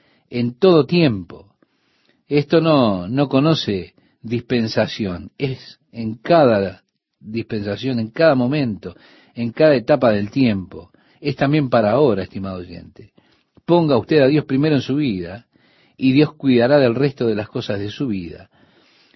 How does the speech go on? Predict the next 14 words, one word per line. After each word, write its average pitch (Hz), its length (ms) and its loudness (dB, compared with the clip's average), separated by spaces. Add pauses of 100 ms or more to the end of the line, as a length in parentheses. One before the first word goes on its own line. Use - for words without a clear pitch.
(160)
Ponga 175 320 4
las 143 140 2
cosas 156 240 2
de 143 80 4
su 147 100 0
vida 170 220 6
primero 185 360 4
y 175 60 6
entonces 143 420 2
verá 143 240 4
que 131 120 -8
siempre 143 320 -2
tendrá 123 300 2
escasez. 98 540 -6